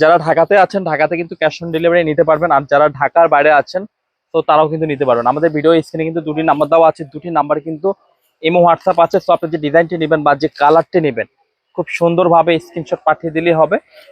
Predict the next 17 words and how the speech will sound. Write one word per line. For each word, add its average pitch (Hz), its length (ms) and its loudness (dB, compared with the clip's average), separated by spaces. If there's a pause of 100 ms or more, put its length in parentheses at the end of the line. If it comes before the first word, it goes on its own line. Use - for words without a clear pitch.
আমরাই 156 300 0
যোগাযোগ 165 300 0
করে 160 160 2
আপনার 143 260 -2
ড্রেস 147 180 -2
আপনার 143 240 -4
গন্তব্যে 143 300 -6
পৌঁছে - 300 -10
দিব, 120 140 -8
সেটা - 260 -4
ঢাকা 139 280 -2
হোক 175 160 -4 (320)
আর 127 60 -2
সেটা 139 240 -2
ঢাকার 135 300 -2
বাইরে 120 260 0
হোক। 98 140 -8